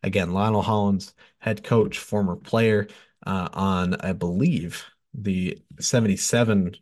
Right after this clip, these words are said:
Trailblazers. I just gotta make sure I, uh, double check that. Yes, a champion with those seventy-seven Trailblazers.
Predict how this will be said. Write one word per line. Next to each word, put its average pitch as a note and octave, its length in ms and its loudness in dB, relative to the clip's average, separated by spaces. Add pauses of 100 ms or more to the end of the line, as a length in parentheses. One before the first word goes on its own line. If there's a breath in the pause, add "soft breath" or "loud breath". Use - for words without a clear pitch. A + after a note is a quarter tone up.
(140)
Trailblazers. D2 800 -2 (100)
I F2+ 80 -4
just G2 200 -6
gotta E2+ 160 -2
make E2 180 -4
sure F2 300 -2
I, D2 180 -4 (960 soft breath)
uh, B1+ 300 -6 (400)
double E2+ 220 0
check - 220 -4
that. D2 260 -4
Yes, G#2+ 440 0 (580 soft breath)
a - 40 -16
champion G#2 640 0 (100)
with G2+ 300 -2
those F#2+ 400 0
seventy-seven F#2 500 0
Trailblazers. F#2+ 800 0